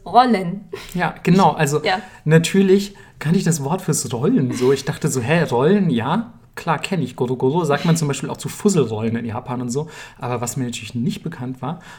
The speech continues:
Speaker 2: war die Bedeutung, dass das wirklich auch so bedeutet, so, ja, ich roll zu Hause in Jogginghose rum.
Speaker 1: Ja, Goro Goro shimasu. So. <laughs> Ziemlich witzig.
Speaker 2: Ja, mega nice. Das ist natürlich auch direkt in meinen Wortschatz aufgenommen worden. Ähm, ein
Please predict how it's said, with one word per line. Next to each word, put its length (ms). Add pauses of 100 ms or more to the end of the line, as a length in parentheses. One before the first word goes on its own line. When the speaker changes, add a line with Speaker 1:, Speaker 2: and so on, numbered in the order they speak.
Speaker 2:
war 140
die 80
Bedeutung, 500
dass 120
das 220
wirklich 300
auch 80
so 140
bedeutet, 440
so, 140
ja, 100
ich 160
roll 220
zu 160
Hause 300
in 320
Jogginghose 680
rum. 140 (240)
Speaker 1:
Ja, 260
Goro 200
Goro 180
shimasu. 440 (140)
So. 300 (540)
<laughs> 540
Ziemlich 340
witzig. 440
Speaker 2:
Ja, 140
mega 320
nice. 300
Das 180
ist 460
natürlich 500
auch 100
direkt 360
in 140
meinen 220 (120)
Wortschatz 400
aufgenommen 560
worden. 400 (440)
Ähm, 600 (580)
ein 240